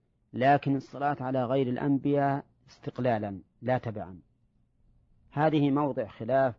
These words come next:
بين أهل العلم، هل تجوز أو لا؟ والصحيح جوازها، أنه يجوز أن تقول ل-،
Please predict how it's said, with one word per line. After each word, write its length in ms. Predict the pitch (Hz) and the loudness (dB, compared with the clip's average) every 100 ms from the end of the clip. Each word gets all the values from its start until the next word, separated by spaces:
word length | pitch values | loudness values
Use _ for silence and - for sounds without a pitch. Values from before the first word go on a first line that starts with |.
| - | -6
بين 200 | 113 107 | -6 -6
أهل 240 | 104 101 | -8 -10
العلم، 280 | 95 110 135 - _ _ _ _ _ _ _ _ | -6 -4 -4 -6 _ _ _ _ _ _ _ _
هل 220 | - 135 127 | -4 -2 -2
تجوز 380 | 113 131 131 | -4 -2 -2
أو 200 | - 135 | 0 2
لا؟ 140 | 135 135 | 4 2
والصحيح 580 | 123 - 107 131 135 131 | 2 -4 -10 -6 -6 -6
جوازها، 560 | 120 117 117 131 104 - _ _ _ _ _ _ _ _ _ _ _ _ - | -4 -2 0 -2 -4 -12 _ _ _ _ _ _ _ _ _ _ _ _ -6
أنه 260 | 123 117 | -2 0
يجوز 320 | 120 127 143 - | 0 0 0 0
أن 120 | 123 | -4
تقول 400 | 117 139 135 120 | -4 -2 0 0
ل-، 120 | 123 | -4